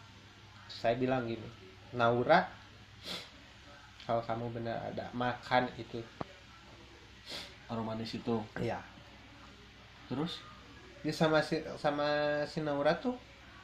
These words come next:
Speaker 1: diemin, terus didiemin, diemin. Pas saya makan, saya makan awalnya loh, gulali.
Speaker 2: Iya.
Speaker 1: Makan awal manis, masih manis. Pas saya makan udah beres,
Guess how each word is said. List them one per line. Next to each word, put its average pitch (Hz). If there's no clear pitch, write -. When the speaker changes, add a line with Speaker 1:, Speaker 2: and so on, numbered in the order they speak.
Speaker 1:
diemin, 147
terus 117
didiemin, 123
diemin. 123
Pas -
saya 247
makan, 151
saya -
makan 165
awalnya 143
loh, 117
gulali. 113
Speaker 2:
Iya. 117
Speaker 1:
Makan 120
awal 120
manis, 165
masih 143
manis. 143
Pas 123
saya 120
makan 117
udah 123
beres, 110